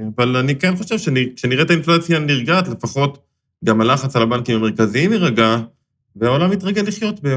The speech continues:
בעולם חדש של ריביות חיוביות, אינפלציה סבירה, אה,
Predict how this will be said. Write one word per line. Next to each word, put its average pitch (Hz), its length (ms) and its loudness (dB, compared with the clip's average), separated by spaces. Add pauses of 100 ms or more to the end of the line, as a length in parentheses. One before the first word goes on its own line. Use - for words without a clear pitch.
(300)
בעולם 147 220 2
חדש 160 360 0
של 113 100 -2
ריביות 113 600 2
חיוביות, 107 840 -2 (360)
אינפלציה 117 600 0 (140)
סבירה, 104 680 -4 (540)
אה, 107 200 -6